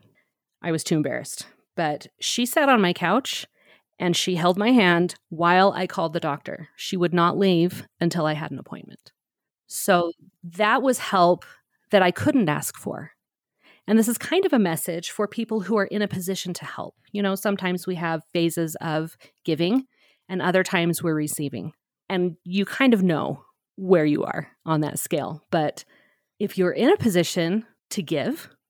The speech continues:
to help, you can be the vehicle through which God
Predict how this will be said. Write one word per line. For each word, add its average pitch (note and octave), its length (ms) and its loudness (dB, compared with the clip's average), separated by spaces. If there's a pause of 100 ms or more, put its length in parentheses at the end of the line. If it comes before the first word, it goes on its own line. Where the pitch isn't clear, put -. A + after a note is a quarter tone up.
to - 80 -14
help, F3+ 420 -2 (800)
you A#3+ 680 4
can A3 220 0
be F3 280 2
the F3 120 -2
vehicle G#3 680 0
through F#3+ 300 -4
which F3 260 -4
God F3 520 -4